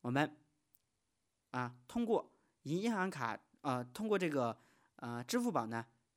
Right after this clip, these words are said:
转银行卡里面的钱到对方的账户的这样一个方法。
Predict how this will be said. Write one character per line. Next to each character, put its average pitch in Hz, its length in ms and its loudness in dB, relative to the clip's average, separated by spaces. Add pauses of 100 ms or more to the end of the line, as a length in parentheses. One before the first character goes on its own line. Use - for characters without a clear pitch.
(120)
转 113 280 -2 (120)
银 165 240 0
行 190 160 0
卡 139 160 -6
里 131 80 -4
面 117 100 -6
的 113 100 -8
钱 113 220 -10
到 127 360 -2
对 135 100 -4
方 123 120 -4
的 120 100 -6
账 117 200 -4
户 113 280 -8 (400)
的 117 120 -8
这 135 100 -2
样 120 80 -2
一 113 60 -6
个 120 100 -2
方 139 220 -2
法。 131 120 -10